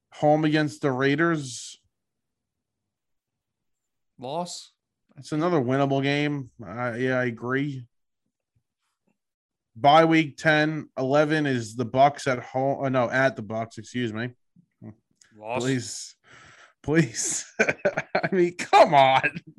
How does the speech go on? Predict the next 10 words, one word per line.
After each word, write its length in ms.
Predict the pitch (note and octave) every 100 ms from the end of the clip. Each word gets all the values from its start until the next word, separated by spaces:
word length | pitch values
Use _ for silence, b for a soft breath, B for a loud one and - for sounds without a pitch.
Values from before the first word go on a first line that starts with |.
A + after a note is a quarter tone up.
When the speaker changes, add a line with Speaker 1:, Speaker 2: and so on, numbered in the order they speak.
| -
Speaker 1:
<laughs> 400 | B2+ - - C4
I 40 | -
mean, 300 | C3+ G#2+ -
oh 320 | G2+ F3 D3
my 260 | C3 C2+ F2
God. 400 | - - - - B B B B B
Home 240 | F3 F#3+
against 300 | F#3+ G3 F3
the 80 | F#3
Eagles? 720 | F#3 F#3+ G3+ G3+ - - -